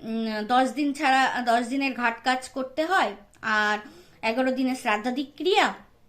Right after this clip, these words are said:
আর তেরো দিনে নিয়ম ভঙ্গ। অনেকে বারো দিনেও করে দেয়, একদিন বিরাম দেয় না। তো দেখা যাক, আহ, কি করে, ঠিক আছে? কারণ হচ্ছে,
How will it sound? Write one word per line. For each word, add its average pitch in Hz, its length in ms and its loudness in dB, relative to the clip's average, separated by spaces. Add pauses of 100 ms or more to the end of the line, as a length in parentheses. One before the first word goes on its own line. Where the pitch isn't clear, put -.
(840)
আর 214 280 2 (140)
তেরো 277 200 6
দিনে 269 220 2
নিয়ম 247 360 2
ভঙ্গ। 196 400 -4 (400)
অনেকে 381 240 0
বারো 262 240 4
দিনেও 269 300 2
করে 226 240 -4
দেয়, 220 260 -2
একদিন 233 340 -2
বিরাম 226 400 -4
দেয় 190 220 -4
না। 208 160 -8 (500)
তো 262 140 2
দেখা 311 220 2
যাক, 359 400 0
আহ, 254 760 2 (140)
কি 285 140 -4
করে, 240 340 2 (220)
ঠিক 302 140 -6
আছে? 254 320 -4 (340)
কারণ 294 340 4
হচ্ছে, 320 440 2